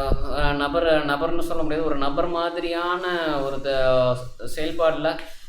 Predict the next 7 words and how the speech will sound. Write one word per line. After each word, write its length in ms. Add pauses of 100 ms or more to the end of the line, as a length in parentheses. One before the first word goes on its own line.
(120)
நம்மளைய 600
ரொம்ப 280 (460)
தொந்தரவு 420
கொடுக்கறது 420
இந்த 400
ட்ரோன்கள் 520
தான். 200